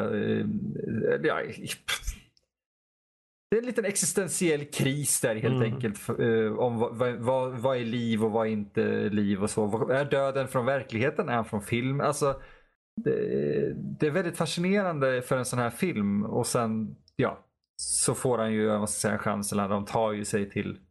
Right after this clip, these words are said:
Speaker 1: till filmvärlden där och han, han upptäcks och ja, du kan inte ta och döda en, eh, en, en, en,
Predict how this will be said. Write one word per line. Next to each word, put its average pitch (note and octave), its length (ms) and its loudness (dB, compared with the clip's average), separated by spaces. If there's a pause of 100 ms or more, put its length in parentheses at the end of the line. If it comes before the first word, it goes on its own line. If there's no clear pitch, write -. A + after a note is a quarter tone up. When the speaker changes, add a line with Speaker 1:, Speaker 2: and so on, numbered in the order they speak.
(100)
Speaker 1:
till G#2+ 100 0
filmvärlden G2+ 600 0
där F#2+ 200 0
och F#2+ 80 0
han, F#2 320 -4 (800)
han A#2+ 120 2
upptäcks - 520 -2
och G2 380 2
ja, F#2+ 400 0 (400)
du A2+ 100 0
kan A2+ 160 0
inte A2 240 -2
ta A2+ 120 0
och G#2 180 0
döda G2 560 0 (100)
en, F#2 280 -4 (1000)
eh, F#2 680 -2
en, A2 100 2
en, G#2+ 260 -2
en, A2+ 180 0